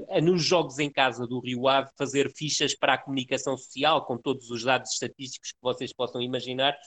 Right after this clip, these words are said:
não só do Rio Ave, mas do adversário do, do Rio Ave. Isso até foi muito,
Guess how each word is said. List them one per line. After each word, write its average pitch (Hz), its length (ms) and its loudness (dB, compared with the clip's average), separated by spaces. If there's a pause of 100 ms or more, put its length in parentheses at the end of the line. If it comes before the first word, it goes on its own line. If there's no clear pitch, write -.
(160)
não 165 180 4
só 160 220 4
do 143 100 -2
Rio 147 260 2
Ave, 147 240 4
mas 143 280 -2
do 127 180 -2
adversário 123 720 0
do, 107 200 -6
do 110 140 -8
Rio 113 240 -2
Ave. 139 240 4
Isso 135 160 -2
até 131 160 -4
foi 131 160 -4
muito, 135 400 -6